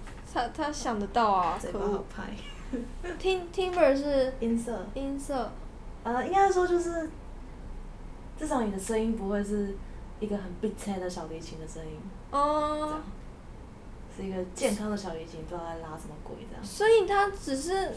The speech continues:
Speaker 1: 对啊，他，他的，他midi出来的东西不会，呃，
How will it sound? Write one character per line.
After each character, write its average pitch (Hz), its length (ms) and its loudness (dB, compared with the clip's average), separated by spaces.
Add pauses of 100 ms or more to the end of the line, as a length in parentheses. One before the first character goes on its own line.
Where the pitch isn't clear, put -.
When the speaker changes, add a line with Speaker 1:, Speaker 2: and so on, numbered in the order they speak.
(140)
Speaker 1:
对 359 100 6
啊， 311 260 8
他， 349 280 2 (240)
他 381 300 8 (300)
的， 302 240 10 (260)
他 349 340 6 (220)
midi 311 340 2
出 320 140 0
来 269 220 8
的 240 80 8
东 269 260 4
西 277 420 -2 (1400)
不 294 160 8
会， 320 560 8 (1700)
呃， 226 1400 4